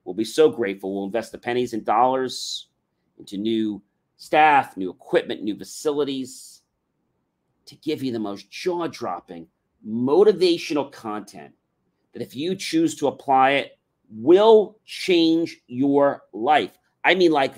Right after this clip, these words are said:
that. The things that I share with people, if you take an open approach to this, I've had people that make changes in just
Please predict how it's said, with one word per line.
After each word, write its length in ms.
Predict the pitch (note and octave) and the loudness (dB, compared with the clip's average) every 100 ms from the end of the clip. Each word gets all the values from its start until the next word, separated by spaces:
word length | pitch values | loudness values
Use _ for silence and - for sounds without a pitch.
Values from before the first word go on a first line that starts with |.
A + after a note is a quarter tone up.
| G2+ | -2
that. 360 | D3+ D3+ F#2+ - _ _ _ _ | 2 2 0 -8 _ _ _ _
The 80 | C#3+ | -8
things 420 | - F#3 F#3+ G3 | -4 -2 0 0
that 100 | G3 | 4
I 80 | F3+ | 4
share 460 | F3 - F3+ F#3+ F3+ | 4 -2 0 2 2
with 200 | D#3 - | 0 -4
people, 440 | G#2 - D2+ - _ _ _ | -14 -14 -18 -20 _ _ _
if 240 | D3+ D#3 C3 | -4 -4 -6
you 560 | C#3 F#3+ A#3 A3+ - - | -14 -8 -6 -6 -8 -14
take 600 | - - E3 B2+ _ _ _ _ _ _ _ _ _ _ - | -8 -4 -4 -4 _ _ _ _ _ _ _ _ _ _ -12
an 200 | C3 - | -10 0
open 360 | E3+ F#3 F3+ F#3+ | 4 4 2 -2
approach 600 | F3 - F#3 F3+ F3 - | -2 -4 2 2 2 -4
to 100 | - | -12
this, 680 | G3 - - - - - - _ _ _ _ _ _ _ _ _ _ _ _ _ _ _ | -12 -12 -18 -20 -20 -20 -20 _ _ _ _ _ _ _ _ _ _ _ _ _ _ _
I've 100 | D3+ | -8
had 160 | E3 - | -8 -6
people 320 | B2+ A2+ G#2+ | -12 -14 -12
that 160 | G#2 - | -12 -12
make 220 | A#2 A2+ | -16 -16
changes 720 | - B2+ B2+ F#2 - - - _ _ _ _ _ _ _ _ - | -16 -14 -14 -16 -18 -18 -20 _ _ _ _ _ _ _ _ -12
in 140 | B2 | -12
just 340 | A#2 B2 - | -10 -12 -12